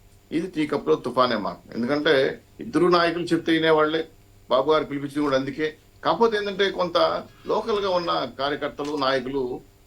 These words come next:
"మా ఉద్యోగాలు పోయినాయి కదా గత ప్రభుత్వంలో, వేరే వాళ్ళని పెట్టుకున్నారు కదా, ఇప్పుడు మమ్మల్ని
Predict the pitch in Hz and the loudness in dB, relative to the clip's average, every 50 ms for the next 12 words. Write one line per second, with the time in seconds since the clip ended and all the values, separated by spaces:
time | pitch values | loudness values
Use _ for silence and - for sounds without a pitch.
0 | _ - 110 127 139 151 151 147 139 - 147 165 180 185 175 180 180 180 175 165 | _ -4 0 2 4 4 2 0 -2 0 2 2 2 2 2 2 2 0 0 -2
1 | 139 - 139 143 151 160 165 160 156 147 143 143 147 170 190 170 143 131 135 120 | -4 -4 -2 -2 0 0 0 0 0 0 -2 -2 -2 -2 -2 -4 -4 -6 -6 -8
2 | 120 127 123 139 139 139 - 139 143 156 147 127 127 131 135 147 143 139 135 127 | -10 -8 -8 -8 -8 -6 -4 -2 -2 0 2 2 2 4 4 6 6 4 4 2
3 | - - 113 - - - 127 127 123 120 120 120 151 175 175 - - - _ _ | -2 -6 -8 -8 -8 -4 -2 -2 0 0 0 0 0 -2 -4 -4 -8 -16 _ _
4 | _ - - 143 160 156 131 131 135 151 175 180 180 175 170 165 160 160 | _ -18 -6 -4 -2 0 2 2 2 4 2 0 2 0 0 0 -2 -4